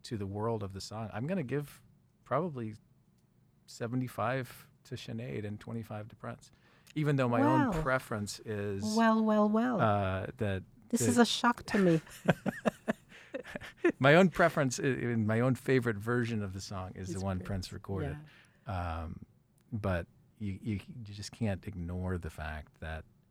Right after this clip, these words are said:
Speaker 1: it became a cultural phenomenon when Sinead O'Connor recorded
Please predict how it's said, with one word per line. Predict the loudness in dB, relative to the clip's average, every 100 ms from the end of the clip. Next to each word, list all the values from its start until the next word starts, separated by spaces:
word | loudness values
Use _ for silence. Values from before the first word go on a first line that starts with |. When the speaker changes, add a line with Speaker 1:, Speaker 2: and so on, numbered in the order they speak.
| _ _ _ _ -12
Speaker 1:
it | -10 -10 _ _ _ _
became | -12 -12 -8 -4 -4 -6 -10
a |
cultural | -12 -12 -10 -12
phenomenon | -12 -12 -12 -10 -8 -10 -12 -14 _ _
when | -16
Sinead | -14 -10 -6 -6 -6
O'Connor | -10 -14 -14 -16
recorded | -18 -20 -20